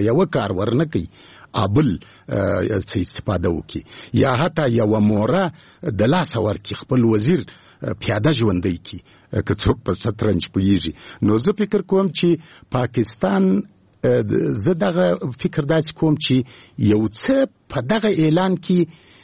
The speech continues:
چون دا عاجله سوې وه د بین المللي، خوا او د چینایانو د خوا چې پاکستان باید یو څه وښیي، او هغه پیسې چې امریکایانو وعده کړې وه، درې سوه شپږ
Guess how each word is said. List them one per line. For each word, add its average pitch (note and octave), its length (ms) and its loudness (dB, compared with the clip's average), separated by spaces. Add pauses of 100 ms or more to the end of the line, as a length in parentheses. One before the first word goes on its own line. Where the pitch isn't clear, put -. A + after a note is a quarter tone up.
(360)
چون A2 400 2 (260)
دا G#3 120 2 (160)
عاجله G2+ 380 2
سوې G#3 480 2
وه F2 120 2 (440)
د F#2 480 0 (100)
بین F#2+ 220 2
المللي، F#2+ 680 2 (640)
خوا G#2+ 360 -4 (300)
او F#2 200 0
د - 140 -2
چینایانو G#2+ 580 2
د G2+ 120 -2
خوا A#2 140 -2
چې - 140 -6 (120)
پاکستان B2+ 560 -2
باید G2 260 -2
یو F#2 100 -6
څه - 180 -2
وښیي، A2+ 480 0 (560)
او A2+ 140 2
هغه G3+ 240 0
پیسې A#2+ 420 0 (100)
چې D3 180 0
امریکایانو A2 640 0
وعده G2 240 0
کړې G2+ 280 0
وه، E2 80 0 (100)
درې A2+ 160 2 (100)
سوه F2+ 160 -4 (100)
شپږ - 220 -4